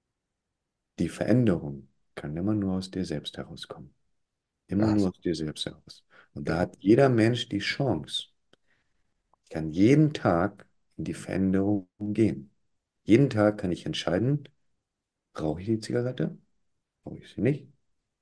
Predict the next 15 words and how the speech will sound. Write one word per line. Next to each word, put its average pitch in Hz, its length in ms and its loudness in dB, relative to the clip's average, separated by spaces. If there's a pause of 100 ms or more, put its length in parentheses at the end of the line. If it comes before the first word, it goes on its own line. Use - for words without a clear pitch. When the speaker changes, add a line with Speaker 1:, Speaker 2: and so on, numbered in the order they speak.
(1500)
Speaker 1:
Sitze - 240 -4
ich - 100 -6
weiter 113 280 6
auf 113 120 -2
der 107 120 -2
Couch? 107 500 0 (800)
Mache - 160 -16
ich - 80 -20
keinen 104 180 4
Sport? 98 500 -4 (1600)
Ernähre 85 260 0
ich 78 140 -4
mich - 180 -14
weiter 110 340 0
ungesund? 104 760 0